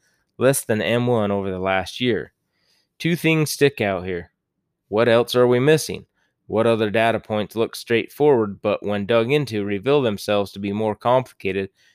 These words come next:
than we imagined? It has to be dozens, hundreds, thousands.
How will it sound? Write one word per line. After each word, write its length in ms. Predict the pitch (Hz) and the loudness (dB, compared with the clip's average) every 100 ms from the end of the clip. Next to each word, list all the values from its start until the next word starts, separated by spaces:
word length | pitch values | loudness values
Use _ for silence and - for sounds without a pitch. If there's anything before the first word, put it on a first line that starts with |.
| _ | _
than 160 | 98 98 | -8 -4
we 120 | 98 | -2
imagined? 600 | 92 110 110 90 82 - _ _ _ _ - | 0 2 0 0 -8 -14 _ _ _ _ -12
It 140 | - | -8
has 240 | 92 104 107 | -2 -2 -4
to 80 | 101 | -6
be 140 | 101 | -6
dozens, 600 | 90 117 117 87 76 - - _ | 0 4 2 0 -12 -14 -16 _
hundreds, 580 | - 95 90 104 101 - _ _ - | -4 -4 -2 -4 -4 -12 _ _ -2
thousands. 600 | 113 120 82 67 - | 0 0 -2 -14 -20